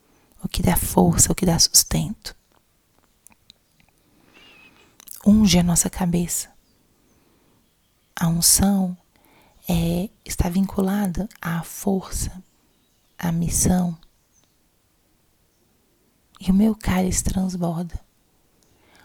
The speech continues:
Os dons recebidos são abundantes. Nosso Deus é abundante, não nos dá pouco. E quando nos deixamos guiar por esse bom pastor,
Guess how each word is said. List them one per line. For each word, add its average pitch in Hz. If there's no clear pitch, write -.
Os 180
dons 190
recebidos 196
são 190
abundantes. 185
Nosso -
Deus 185
é 185
abundante, 185
não 190
nos 185
dá 175
pouco. -
E -
quando 226
nos 202
deixamos 202
guiar 180
por -
esse 180
bom 190
pastor, 214